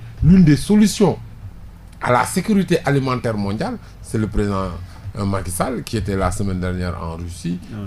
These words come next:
Speaker 2: oui.
Speaker 1: et la semaine dernière en France pour continuer ces discussions-là, pour essayer de régler un conflit mondial. On s'en rend pas, même pas compte.
Speaker 2: Mhm.
Speaker 1: C'est vrai qu'aujourd'hui, le Sénégal, par le biais de son premier chef, est acteur majeur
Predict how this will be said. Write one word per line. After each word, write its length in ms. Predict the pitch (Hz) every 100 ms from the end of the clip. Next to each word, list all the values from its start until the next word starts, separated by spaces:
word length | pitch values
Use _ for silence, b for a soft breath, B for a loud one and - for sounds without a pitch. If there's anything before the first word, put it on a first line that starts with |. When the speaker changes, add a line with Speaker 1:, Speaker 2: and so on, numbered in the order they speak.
| 92
Speaker 2:
oui. 60 |
Speaker 1:
et 60 | 98
la 120 | 95 95
semaine 280 | 101 95
dernière 340 | 90 90 90 85 82
en 100 | 78
France 340 | - 185 -
pour 240 | - 90 -
continuer 500 | 110 107 104 95 90
ces 180 | 85 76
discussions-là, 760 | 82 - 92 - 76 117 - B B -
pour 120 | 87
essayer 220 | - 156
de 100 | 110
régler 480 | 85 139 185 254 131 - - 101
un 100 | 98
conflit 400 | 107 95 95 87
mondial. 380 | 87 82 82 - B B B B B - - -
On 120 | 156
s'en 180 | 202 185
rend 160 | 180 175
pas, 160 | 185
même 160 | 175 180
pas 200 | 180 165
compte. 220 | - 202 - - -
Speaker 2:
Mhm. 80 | 120 104 104 -
Speaker 1:
C'est 140 | -
vrai 100 | 170
qu'aujourd'hui, 640 | 170 143 175 170 131 - -
le 120 | 160
Sénégal, 520 | - 165 156 208 247 - - - - - - - -
par 140 | 135 135
le 100 | 123
biais 280 | 101 214 190
de 100 | 127
son 220 | - 104
premier 340 | 92 113 104
chef, 280 | 101 - 190 - - - - -
est 120 | 135
acteur 460 | - - - 220 139
majeur 500 | 110 143 143 185 214